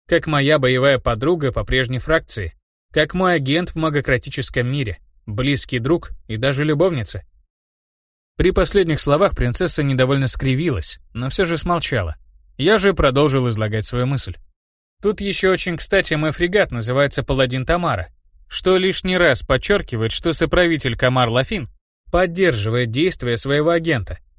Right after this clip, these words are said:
Именно поэтому во время переговоров я попросил Лэнг Тарасова передать мне во временное пользование второй легион в полном составе.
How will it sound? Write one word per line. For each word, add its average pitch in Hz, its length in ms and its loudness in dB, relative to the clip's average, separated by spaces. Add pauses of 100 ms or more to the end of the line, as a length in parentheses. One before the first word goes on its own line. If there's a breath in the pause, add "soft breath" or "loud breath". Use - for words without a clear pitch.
Именно 143 380 0
поэтому 135 500 0
во 123 120 2
время 135 260 0
переговоров 131 680 0
я 143 100 -2
попросил 147 520 -2
Лэнг 139 280 -2
Тарасова 123 600 -2 (340)
передать 185 500 2
мне 175 200 -2
во 151 100 4
временное 139 460 0
пользование 170 540 0
второй 131 300 2
легион 131 540 0
в - 100 -20
полном 127 300 0
составе. 143 560 0